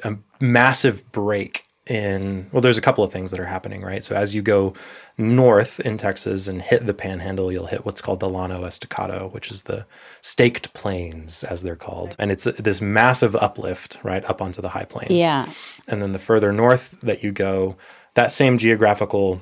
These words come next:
Speaker 1: formation is connected to the second largest canyon system in the United States, next to the Grand Canyon. And it's a series of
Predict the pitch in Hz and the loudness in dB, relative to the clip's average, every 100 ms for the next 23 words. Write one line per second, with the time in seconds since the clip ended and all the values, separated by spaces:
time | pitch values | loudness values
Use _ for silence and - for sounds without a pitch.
0 | _ - 113 113 123 - 101 95 - 113 | _ 0 2 6 4 4 0 -2 -2 -2
1 | - - 107 104 - 98 - 107 98 98 | -2 -2 -2 -2 -4 -6 -4 -4 -2 -4
2 | 101 101 98 95 - 123 127 101 98 95 | -4 -2 -2 0 0 2 2 0 0 -2
3 | 90 - - 117 110 95 92 - 95 - | -6 -8 -4 -2 0 -2 -4 -6 -6 -4
4 | 92 92 95 123 98 92 90 87 98 - | -4 -6 -8 -10 -10 -8 -10 -10 -12 -10
5 | - - - - - - - 98 101 95 | -8 -8 -10 -10 -10 -12 -14 -10 -6 -6
6 | - - 110 110 - - - - - - | -8 -12 -10 -10 -12 -16 -18 -20 -14 -2
7 | 104 101 98 - 120 113 107 95 - 101 | 0 0 -2 2 4 6 4 2 0 0
8 | 98 - | 0 -4